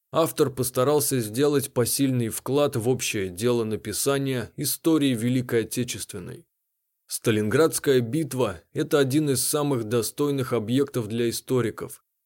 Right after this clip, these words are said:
Это было крупное и безусловное поражение немцев в тот период, когда они ещё были достаточно сильны, когда ещё союзники не высадились на континенте,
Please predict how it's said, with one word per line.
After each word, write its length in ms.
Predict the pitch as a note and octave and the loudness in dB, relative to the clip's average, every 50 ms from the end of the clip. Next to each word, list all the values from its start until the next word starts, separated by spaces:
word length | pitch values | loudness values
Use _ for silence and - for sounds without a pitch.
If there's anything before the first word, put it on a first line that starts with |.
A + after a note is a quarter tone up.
| _ _ _ _ | _ _ _ _
Это 240 | - D#3+ D#3 D#3+ D#3+ | -2 0 0 2 0
было 300 | C3+ C3+ C#3+ C#3 C3 B2 | 2 2 2 2 2 0
крупное 560 | C3 - C#3 D3 D#3 C#3 - C#3+ C#3 B2+ B2 | 0 0 0 2 2 0 0 -2 -2 0 0
и 80 | A#2+ A2+ | 0 0
безусловное 800 | G#2 A2+ G2 G#2 G#2+ G2 - - C3+ D3 D3+ C3+ C#3 C3+ C3 B2 | -2 -2 -4 -4 -4 -4 -4 -2 0 0 0 0 0 -2 -2 -2
поражение 720 | B2 - B2+ A#2 A#2+ A2 G#2 A#2 C3 C3+ C3 B2 A#2 A2 | -2 0 2 2 2 2 2 2 0 0 0 -2 -2 -2
немцев 540 | G#2+ A2 B2 C#3 C#3+ C#3+ C3+ - C3 B2 C3 | -2 -2 0 0 0 -2 -2 -2 -4 -4 -4
в 80 | - - | -6 -4
тот 280 | - B2+ A#2+ B2 - | -2 -2 -2 -2 -4
период, 520 | - A2+ A2 A#2 C3 D3 D3 C#3 - - - _ _ _ _ - | -4 -2 0 2 4 4 4 2 -2 -6 -14 _ _ _ _ -6
когда 300 | - A2+ A2 A#2 D#3 E3 | -4 -2 2 4 4 4
они 200 | E3 D#3+ D3+ D3 | 4 2 0 0
ещё 260 | C3+ - - C#3 B2+ | 0 0 0 0 0
были 280 | A#2 A#2+ C#3+ C#3+ C#3 | 2 2 2 2 2
достаточно 760 | C3 A2+ B2 A#2 A2+ - - B2 A#2+ B2+ A#2+ - - B2 A#2 | 2 2 0 -2 -2 -2 -4 -4 -4 -4 -4 -6 -6 -4 -4
сильны, 560 | G#2 - - A2+ A2 A2+ A#2 A2+ G2+ - - - _ _ _ _ _ _ | -4 -4 -4 -4 -4 -4 -4 -6 -6 -8 -10 -16 _ _ _ _ _ _
когда 300 | - G#2 G2 F#2+ G2 A2+ | -4 -4 -2 2 4 4
ещё 240 | A2 A2 - - G2+ | 4 4 2 0 -2
союзники 720 | F2+ - - G#2+ G#2+ A#2+ C3 C3+ B2 C3 C3 A#2+ B2 A#2+ | -2 -2 0 0 2 2 2 2 2 0 0 -2 -2 -4
не 180 | A2+ A2+ A#2 A#2 | -4 -4 -2 0
высадились 640 | B2+ D#3+ D#3+ - D3 C3+ B2+ C3 C3 B2+ A#2 - | 0 0 0 0 0 -2 -2 0 0 -2 -2 -4
на 100 | A#2+ A#2 | -6 -6
континенте, 920 | - A#2 A2 G#2+ - - A2 A2 B2 C#3 C#3+ C#3+ C3 C#3 C3+ A#2 G2 - | -4 -4 -6 -4 -4 -4 -4 -2 -2 0 0 -2 -2 -2 -2 -4 -4 -6